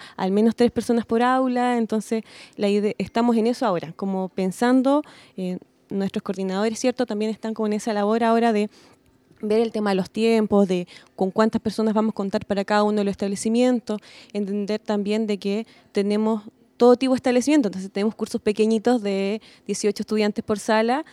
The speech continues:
y cursos grandes en donde tenemos hasta cuarenta chicos por sala, entonces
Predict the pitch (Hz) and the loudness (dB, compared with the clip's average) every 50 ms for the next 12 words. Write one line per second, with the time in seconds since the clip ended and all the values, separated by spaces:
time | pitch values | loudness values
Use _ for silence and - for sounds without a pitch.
0 | - - - _ _ _ - - - - 208 190 - - 208 - - 208 196 220 | -20 -20 -20 _ _ _ -20 -14 -8 -6 -6 -4 -4 -6 -8 -4 -4 -2 0 2
1 | 233 247 262 269 247 214 247 269 285 269 254 233 208 214 208 202 190 208 214 214 | 2 2 2 2 0 0 0 0 0 0 -2 -2 -2 -2 -2 -2 -2 -2 -2 -2
2 | 214 208 190 190 - 190 180 208 214 214 220 208 196 196 - - 196 - - - | -2 -4 -6 -10 -10 -8 -4 -4 -4 -2 -4 -6 -8 -10 -12 -14 -18 -18 -14 -16
3 | 202 - - 180 175 180 180 180 190 196 - - 202 | -16 -12 -10 -10 -10 -10 -10 -8 -8 -8 -8 -8 -12